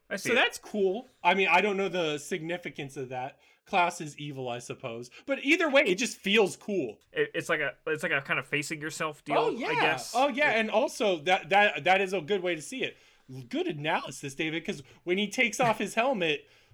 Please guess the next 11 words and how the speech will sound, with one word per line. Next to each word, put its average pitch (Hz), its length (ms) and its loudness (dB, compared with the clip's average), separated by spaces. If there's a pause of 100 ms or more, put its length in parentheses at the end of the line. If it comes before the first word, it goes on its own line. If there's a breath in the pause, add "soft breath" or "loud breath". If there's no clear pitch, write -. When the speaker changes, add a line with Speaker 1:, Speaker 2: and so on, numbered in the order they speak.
Speaker 2:
the 156 220 -2
words 175 380 2
it 160 120 -6
says 202 300 2
are, 156 180 2
he 185 120 -4
has 147 180 -2
Lucas's 147 540 -6
face. - 560 -12
Speaker 1:
Uh-huh. 123 220 -4
Speaker 2:
So, 190 200 2